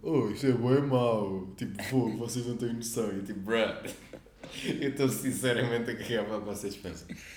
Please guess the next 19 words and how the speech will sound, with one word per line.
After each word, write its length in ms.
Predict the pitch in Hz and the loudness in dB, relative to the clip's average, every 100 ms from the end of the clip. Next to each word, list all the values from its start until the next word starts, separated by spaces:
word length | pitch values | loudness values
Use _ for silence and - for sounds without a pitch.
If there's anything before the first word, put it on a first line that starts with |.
| - | -8
Mas, 160 | 92 87 | -6 -4
é. 120 | 78 - - - - - _ - - - - - - - - - | -6 -8 -20 -20 -20 -20 _ -20 -20 -20 -20 -20 -20 -20 -18 -8
Isto 200 | - 110 | -4 -2
é 20 | |
só 140 | 104 | -2
para 100 | 95 98 | -2 -2
ver, 140 | 95 | -2
tipo, 200 | 95 82 | -4 -4
já 180 | 95 95 | -2 0
no 120 | 98 | 0
décimo 340 | 95 95 98 98 | -2 -2 -4 -4
primeiro 380 | 98 98 98 | -2 -2 0
as 140 | 101 98 | -2 -2
meninas 380 | 98 95 95 95 | -2 -2 -2 -4
estão 200 | 98 95 | -2 -2
ali 120 | 95 | -2
todas, 300 | 95 95 90 | -4 -6 -6
tipo, 300 | 98 82 - | -10 -12 -12
bué 400 | 85 90 85 | -6 -4 -4